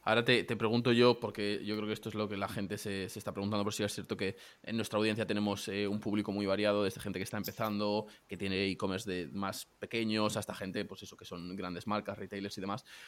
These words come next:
¿Son los programas de, de afiliación, eh, o, o de referidos algo específicos para, para e-commerce con un cierto volumen, o cualquiera puede poner,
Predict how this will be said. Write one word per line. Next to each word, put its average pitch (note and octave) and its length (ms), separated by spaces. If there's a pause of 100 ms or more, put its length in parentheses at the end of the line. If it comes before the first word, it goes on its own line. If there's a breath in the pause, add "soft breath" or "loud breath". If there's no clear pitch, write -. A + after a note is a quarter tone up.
(220 soft breath)
¿Son C#3+ 220
los D#3 100
programas C3+ 400
de, A#2 240
de G#2+ 120
afiliación, A2+ 840
eh, F#2+ 320
o, G2+ 300
o G#2 100
de G2 80
referidos A2+ 600
algo A2 180
específicos G#2+ 540
para, G2 260
para G2+ 220
e-commerce G#2 320
con G#2+ 140
un A2 140
cierto A2+ 220
volumen, A2+ 380
o A2+ 160
cualquiera A#2 560
puede A2+ 220
poner, G#2 400